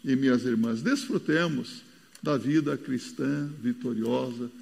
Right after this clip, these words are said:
desfrutamos da vida espiritual que Deus quer nos dar e que sigamos o exemplo desses vencedores aqui para a glória de Deus. Amém? Pode se colocar em pé, vamos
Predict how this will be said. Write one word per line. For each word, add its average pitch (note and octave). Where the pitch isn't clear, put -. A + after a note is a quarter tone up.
desfrutamos D#3
da C3+
vida C3+
espiritual B2
que B2
Deus B2
quer B2
nos A2+
dar A#2+
e E3+
que G3+
sigamos D#3+
o E3
exemplo C#3
desses C3+
vencedores C3
aqui C3
para B2+
a -
glória A#2
de C3+
Deus. G#2
Amém? F3
Pode F#3+
se -
colocar D3+
em B2
pé, F#3
vamos -